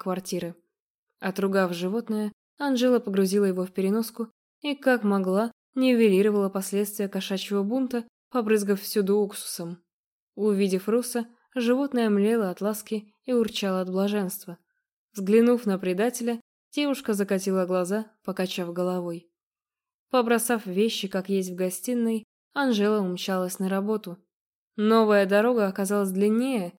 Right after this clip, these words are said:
но это совсем не расстраивало. Руслан уже давно вышел на работу и полноценно дежурил свои смены. Мужчина работал сутки через трое, что позволяло иметь больше свободного времени, чем обычно.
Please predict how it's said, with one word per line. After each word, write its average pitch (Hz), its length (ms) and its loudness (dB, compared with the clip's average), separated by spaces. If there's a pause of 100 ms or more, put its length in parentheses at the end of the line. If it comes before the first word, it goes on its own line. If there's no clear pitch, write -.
(340)
но 277 280 0
это 302 240 -2
совсем 202 460 -2
не 185 120 0
расстраивало. 175 720 -8 (920)
Руслан 233 460 2
уже 226 160 0
давно 214 360 2
вышел 175 280 -6
на 185 120 -2
работу 226 460 -4 (220)
и 247 100 -4
полноценно 220 800 0
дежурил 185 480 -2
свои 180 260 -6
смены. 175 460 -8 (560)
Мужчина 269 540 0
работал 226 400 2
сутки 220 380 -2
через 202 320 -2
трое, 233 420 -2 (200)
что - 220 -10
позволяло 214 560 0
иметь 202 220 2
больше 185 380 -4
свободного 180 520 -4
времени, 214 460 0
чем 190 320 -4
обычно. 190 560 -4